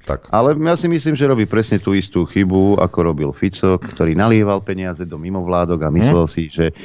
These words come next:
Speaker 2: že im tak zapchá ústa a bude pokoj. No, tak milý Igor si tiež, e, pletie na seba bič, chce nalievať do toho peniaze a, a novinári sa stavajú na zadné, to je korupcia, vládna korupcia.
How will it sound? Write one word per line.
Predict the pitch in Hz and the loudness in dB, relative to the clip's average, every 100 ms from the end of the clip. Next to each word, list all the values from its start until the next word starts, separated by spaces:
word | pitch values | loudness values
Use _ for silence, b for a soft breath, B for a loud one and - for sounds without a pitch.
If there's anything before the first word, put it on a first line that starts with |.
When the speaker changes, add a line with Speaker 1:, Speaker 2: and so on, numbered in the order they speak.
| B - | B -8
Speaker 2:
že | 78 90 | 0 4
im | 87 82 | 4 2
tak | 80 80 85 | 0 -2 -2
zapchá | 78 90 - 82 | 0 0 0 0
ústa | 78 87 - 82 76 | 0 0 0 0 0
a | 76 | 0
bude | 82 | -4
pokoj. | 73 73 - 67 - | -2 -6 -4 -8 -4
No, | 147 190 160 - | -2 0 -2 -4
tak | 127 127 - - - | -4 -4 -12 -20 -6
milý | 104 107 85 | 0 2 2
Igor | 90 90 | 2 0
si | - 92 | 0 -2
tiež, | - 85 - B B B | 0 0 -2 B B B
e, | - | 0
pletie | 85 98 98 92 | 2 0 2 2
na | 87 | 2
seba | - 76 | 2 -2
bič, | 73 98 123 - B B B | 0 0 -2 -6 B B B
chce | - | 0
nalievať | 107 104 98 90 | 2 4 4 2
do | 85 90 | 0 -2
toho | 78 78 | -2 -2
peniaze | - 107 117 113 107 110 110 | 0 2 4 2 4 2 2
a, | - | 0
a | 53 - 85 80 | -2 2 2 2
novinári | 82 95 113 117 104 95 87 | 0 2 4 4 4 0 -2
sa | 90 | -6
stavajú | 101 90 95 | -4 -2 0
na | 156 | 0
zadné, | 143 110 127 117 | 0 0 0 0
to | 117 | 0
je | 92 | 0
korupcia, | 175 196 139 - 160 143 | 2 0 0 0 2 4
vládna | 117 156 147 143 | 2 2 0 -2
korupcia. | 139 131 - 135 123 | -4 -6 -6 -6 -6